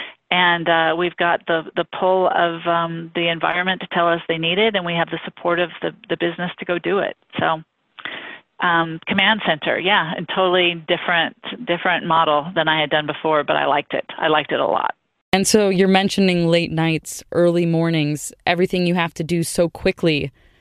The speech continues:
Speaker 2: And I know that so many women in this industry look up to you and think, "How does she do it?" So what would you say your greatest challenge has been, and how are you overcoming it?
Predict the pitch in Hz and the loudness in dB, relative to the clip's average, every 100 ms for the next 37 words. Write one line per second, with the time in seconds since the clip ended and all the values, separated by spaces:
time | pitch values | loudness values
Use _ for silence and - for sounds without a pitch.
0 | _ _ - 185 185 185 180 185 196 190 | _ _ -2 0 2 2 2 0 0 0
1 | 175 151 - 233 233 233 185 175 185 170 | 0 -2 -6 -4 -2 -2 -4 -4 -2 -2
2 | 156 160 151 170 165 160 - 151 143 - | -4 -4 -6 -4 -4 -4 -4 -4 -4 -8
3 | _ _ _ _ 185 196 - 165 - 185 | _ _ _ _ -2 -2 2 -2 0 -2
4 | 196 202 160 156 165 156 160 - - 160 | 0 2 2 0 0 0 -4 -12 -6 -2
5 | 147 160 - 190 185 277 - - - _ | 0 0 0 -2 2 2 0 -6 -20 _
6 | _ _ _ _ _ - _ - - 196 | _ _ _ _ _ -20 _ -10 0 2
7 | 180 170 175 196 262 214 196 208 - 185 | 2 0 -2 -6 -4 -2 -2 -2 2 2
8 | 175 165 - 170 180 - - 170 160 165 | 2 -2 0 0 0 -4 -2 0 2 0
9 | 151 143 151 139 190 156 143 143 - 202 | -2 0 0 0 -2 -6 -8 -10 -8 -2
10 | 220 208 202 170 170 - 151 139 127 - | 0 0 2 2 0 0 -2 -2 -4 -10